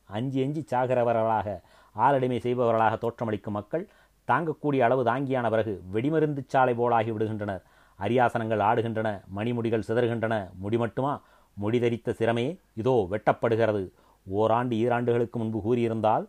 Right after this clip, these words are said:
நம்பியிருக்க மாட்டார்கள். பத்தாண்டுகளுக்கு முன்பு சொல்பவன் பிணமாக்கப்பட்டிருப்பான். ஆனால் இதோ ஆயிரத்து அறுநூற்று நாற்பத்தொன்பதாம் ஆண்டு ஜனவரி திங்கள் முப்பதாம் நாள் மன்னன் சார்லஸ்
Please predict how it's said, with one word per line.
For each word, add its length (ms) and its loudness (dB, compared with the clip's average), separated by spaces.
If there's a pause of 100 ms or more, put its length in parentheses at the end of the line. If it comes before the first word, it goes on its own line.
(260)
நம்பியிருக்க 540 0
மாட்டார்கள். 520 0 (400)
பத்தாண்டுகளுக்கு 640 0
முன்பு 280 -2
சொல்பவன் 520 -2
பிணமாக்கப்பட்டிருப்பான். 1080 -2 (160)
ஆனால் 440 0
இதோ 340 0 (320)
ஆயிரத்து 500 0
அறுநூற்று 380 -2
நாற்பத்தொன்பதாம் 720 -2
ஆண்டு 400 -2
ஜனவரி 460 0
திங்கள் 280 -2
முப்பதாம் 480 2
நாள் 240 0 (280)
மன்னன் 400 -2
சார்லஸ் 460 2